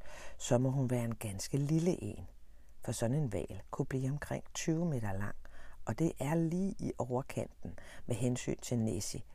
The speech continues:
som man mener aller, allerhøjest måler femten meter. Desuden halter teorien på linje med den om ålen, når det handler om at løfte hovedet op af vandet og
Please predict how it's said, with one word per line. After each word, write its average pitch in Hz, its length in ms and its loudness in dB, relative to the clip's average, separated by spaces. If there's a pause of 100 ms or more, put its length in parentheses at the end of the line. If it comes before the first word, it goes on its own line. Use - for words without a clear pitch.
som 113 260 0
man 104 180 0
mener 101 300 -2 (100)
aller, 101 440 -2
allerhøjest - 840 -4 (120)
måler 98 320 -2 (280)
femten 90 380 -4
meter. - 300 -8 (1600)
Desuden 113 420 6
halter 113 380 6 (100)
teorien 104 640 2
på 127 100 4
linje 127 360 6
med 98 140 2
den 78 220 -2
om 95 180 -4
ålen, 95 440 2 (340)
når 98 100 2
det 104 100 0
handler 95 320 2
om - 140 0
at 95 100 2
løfte 85 320 -2
hovedet 92 400 0 (100)
op 101 200 -2
af 98 140 -2
vandet 92 400 -4
og - 160 -6